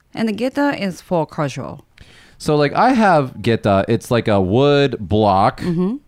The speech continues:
Speaker 2: with two wood blocks on the bottom that you walk on.
Speaker 1: Yeah, that's geta.
Speaker 2: So why, like,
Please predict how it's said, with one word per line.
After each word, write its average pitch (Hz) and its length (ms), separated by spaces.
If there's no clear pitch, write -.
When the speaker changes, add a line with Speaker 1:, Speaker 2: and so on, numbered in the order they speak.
Speaker 2:
with 117 180
two 151 300
wood 120 240
blocks 101 340
on 104 60
the 90 100
bottom 87 440
that 90 140
you 87 140
walk 87 260
on. 76 200
Speaker 1:
Yeah, 156 400
that's 180 200
geta. 143 440
Speaker 2:
So 190 180
why, 220 520
like, 147 440